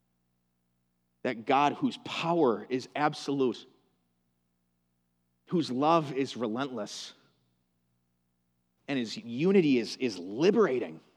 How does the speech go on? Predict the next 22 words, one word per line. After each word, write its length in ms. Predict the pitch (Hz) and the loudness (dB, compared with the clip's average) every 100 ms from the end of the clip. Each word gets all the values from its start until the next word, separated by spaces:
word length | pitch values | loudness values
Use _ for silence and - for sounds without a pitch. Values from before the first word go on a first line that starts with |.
| _ _ _ _ _ _ _ _ _ _ _ _ _ _ _ _ _ _ _ _ _ _ _ - | _ _ _ _ _ _ _ _ _ _ _ _ _ _ _ _ _ _ _ _ _ _ _ -8
That's 300 | 160 208 - | -6 -6 -4
the 100 | 156 | -4
God 320 | 120 131 160 | -2 -4 -2
that 100 | 135 | -2
we've 220 | 120 113 | -2 -2
all 160 | 113 147 | -2 -2
been 220 | 147 123 | -2 -4
baptized 600 | 113 123 - 113 110 113 | -6 -10 -10 -8 -8 -8
into. 280 | 139 123 107 | -8 -8 -2
That's 260 | 139 196 220 | 0 0 6
why 140 | 180 | 6
we 180 | 135 151 | 6 6
don't 280 | 170 190 - | 4 4 8
put 220 | 214 214 | 10 10
this 200 | 190 - | 10 10
away 360 | 160 185 175 175 | 12 12 12 12
even 340 | 170 196 185 | 8 6 8
when 220 | 175 190 | 6 4
we're 60 | 170 | 4
not 220 | 170 170 | 2 4
baptizing 760 | 170 180 - 165 147 160 175 190 - - - - | 4 4 2 0 2 2 0 -2 -10 -20 -20 8
children. 500 | 220 214 180 117 | 12 12 10 6